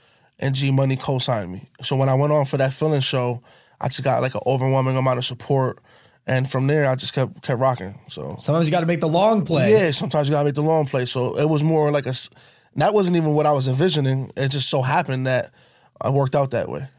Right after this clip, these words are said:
Speaker 2: Yeah, and you said something important. The thing you said is that it's not what you can do for me, it's what can I do for you. You wanna bring value to people.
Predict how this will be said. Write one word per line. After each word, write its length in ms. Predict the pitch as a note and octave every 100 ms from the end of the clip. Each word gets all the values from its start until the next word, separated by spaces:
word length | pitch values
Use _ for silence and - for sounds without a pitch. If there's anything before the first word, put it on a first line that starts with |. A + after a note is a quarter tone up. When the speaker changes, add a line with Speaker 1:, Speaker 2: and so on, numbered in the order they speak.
| _
Speaker 2:
Yeah, 360 | C#3 F3 E3+ C#3
and 120 | C#3
you 100 | G#3+
said 160 | A#3+ A3+
something 300 | A3+ G#3 F#3+
important. 580 | D3 C#3 D#3 A#2 G#2 - - -
The 80 |
thing 180 | C#3 A3
you 80 | G#3+
said 200 | - F#3
is 160 | F3 C#3
that 140 | D3
it's 120 | C#3+
not 360 | F3+ G3 F3+ -
what 200 | D3 D3+
you 140 | F3
can 120 | F3+
do 100 | E3
for 160 | E3 D3+
me, 160 | D#3+ C#3+
it's 120 | -
what 160 | F3
can 120 | - D#3+
I 160 | D#3
do 200 | C3+ C#3+
for 180 | C#3 B2
you. 300 | B2+ C#3+ A#2
You 180 | B2 F3+
wanna 280 | F3+ E3 D3
bring 260 | D3 C#3
value 400 | B2+ C3+ C#3+ B2
to 80 | A2+
people. 520 | G#2+ B2+ A2+ A2+ G2+